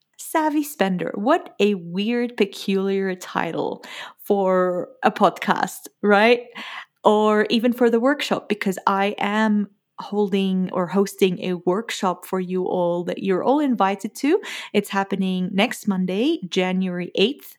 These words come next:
two thousand and twenty-four, just in case you're listening to this <laughs> five years later. Um, so this workshop is happening at one thirty P M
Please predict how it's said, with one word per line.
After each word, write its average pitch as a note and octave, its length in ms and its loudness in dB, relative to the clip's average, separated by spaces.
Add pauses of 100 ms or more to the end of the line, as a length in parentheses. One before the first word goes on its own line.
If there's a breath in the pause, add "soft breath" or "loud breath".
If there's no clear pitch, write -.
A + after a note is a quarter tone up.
two A3 100 0
thousand F#3 300 0
and C4+ 100 0
twenty-four, D4 580 2
just G#3 200 2
in A3 80 6
case A#3 280 0
you're A#3 100 6
listening A#3+ 300 0
to B3+ 100 2
this B3+ 280 0 (180 loud breath)
<laughs> - 180 -4
five G#3+ 240 8
years A#3+ 260 6
later. G3 320 4 (580 loud breath)
Um, G#3 460 6
so - 260 0
this B3+ 260 0 (140)
workshop G3 440 0
is F#3 80 -2
happening F#3 380 -2
at - 120 -6
one C4 180 4
thirty B3 280 4
P G#3 220 0
M F#3 160 -2